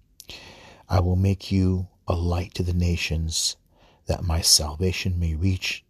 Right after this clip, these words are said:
to the ends of the earth. The word of the Lord. Thanks be to God. One more time.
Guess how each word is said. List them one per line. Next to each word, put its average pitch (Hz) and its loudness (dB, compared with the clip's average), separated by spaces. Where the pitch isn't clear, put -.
to - -6
the 87 -2
ends 101 2
of 92 -2
the - -4
earth. - -10
The 87 0
word 87 4
of 78 -2
the 80 -2
Lord. 98 2
Thanks - 0
be - -4
to 76 -4
God. - -12
One 95 4
more 82 0
time. 76 -4